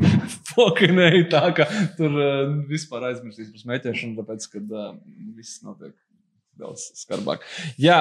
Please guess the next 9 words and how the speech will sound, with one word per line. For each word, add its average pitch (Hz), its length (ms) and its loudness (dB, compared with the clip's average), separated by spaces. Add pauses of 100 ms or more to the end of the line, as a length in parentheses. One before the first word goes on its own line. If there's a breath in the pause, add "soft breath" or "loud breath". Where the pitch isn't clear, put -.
(140)
ā, 127 240 -4
nākamā 139 360 -2
gada 127 240 0
martā 135 400 -2
orientējoši 123 720 -4 (240)
gaidām, 117 440 -10
ā, 113 140 -12 (180)
brāļu 123 520 -4
Ābeļu 123 720 -4